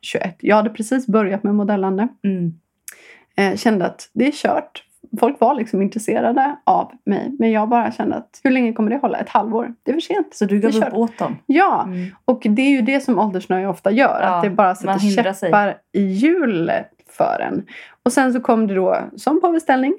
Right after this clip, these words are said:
Speaker 1: när jag var trettioett. Och det har liksom inte släppt taget.
Speaker 2: Men, äh, och man kanske
Speaker 1: Riktigt.
Speaker 2: Jag har börjat
Speaker 1: Det blir
Speaker 2: liksom
Speaker 1: bättre,
Speaker 2: Mm, jag har
Speaker 1: måste jag
Speaker 2: börjat
Speaker 1: säga,
Speaker 2: pö om
Speaker 1: men
Speaker 2: pö äga min åldersnoja genom att jag märker att förändringen
Speaker 1: <laughs> Inte din ålder, utan din åldersnoja.
Speaker 2: Ja, men, äh, äga den, alltså som att
Speaker 1: Ja.
Speaker 2: trycka till den.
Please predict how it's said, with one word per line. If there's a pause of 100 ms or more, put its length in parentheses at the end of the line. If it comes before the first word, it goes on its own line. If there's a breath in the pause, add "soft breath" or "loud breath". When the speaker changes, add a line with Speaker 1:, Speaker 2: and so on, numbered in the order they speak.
Speaker 1:
när
jag
var
trettioett.
Och
det
har
liksom (160)
inte
släppt
taget. (200)
Speaker 2:
Men,
äh, (120)
och
man
kanske
Speaker 1:
Riktigt.
Speaker 2:
Jag
har
börjat
Speaker 1:
Det
blir
Speaker 2:
liksom
Speaker 1:
bättre,
Speaker 2:
Mm,
jag
har
Speaker 1:
måste
jag
Speaker 2:
börjat
Speaker 1:
säga,
Speaker 2:
pö
om
Speaker 1:
men
Speaker 2:
pö (120)
äga
min
åldersnoja (240)
genom
att
jag
märker
att
förändringen
Speaker 1:
<laughs> (140 soft breath)
Inte
din
ålder,
utan
din
åldersnoja.
Speaker 2:
Ja,
men,
äh,
äga
den,
alltså
som
att
Speaker 1:
Ja.
Speaker 2:
trycka
till
den.